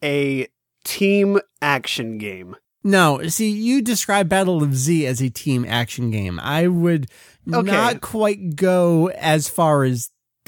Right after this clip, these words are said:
Speaker 2: that sort. Mm, oh man, they are kinda similar though, aren't they?
Speaker 1: They are kinda similar. I mean, there's cards in this, but they're not, they're not nearly that big of a deal. I think
Speaker 2: No.
Speaker 1: everybody's playing without 'em.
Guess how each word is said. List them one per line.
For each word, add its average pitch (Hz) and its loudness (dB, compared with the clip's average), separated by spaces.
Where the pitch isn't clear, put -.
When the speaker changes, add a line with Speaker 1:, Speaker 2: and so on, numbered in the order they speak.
Speaker 2:
that 247 -2
sort. 254 -2
Mm, 214 -4
oh 175 2
man, 139 2
they 196 2
are 226 4
kinda 170 2
similar 123 -2
though, 110 -2
aren't 120 -6
they? - -14
Speaker 1:
They 214 2
are 311 2
kinda 359 2
similar. 359 0
I 247 0
mean, 277 4
there's 320 -2
cards 262 0
in 285 2
this, 294 -2
but 262 -10
they're 285 -2
not, 202 0
they're 160 2
not 131 0
nearly 117 -4
that 117 -6
big 120 -4
of 120 -4
a 123 -4
deal. 120 0
I 120 0
think 131 -4
Speaker 2:
No. 120 2
Speaker 1:
everybody's 123 -2
playing 135 0
without 117 -4
'em. 120 -8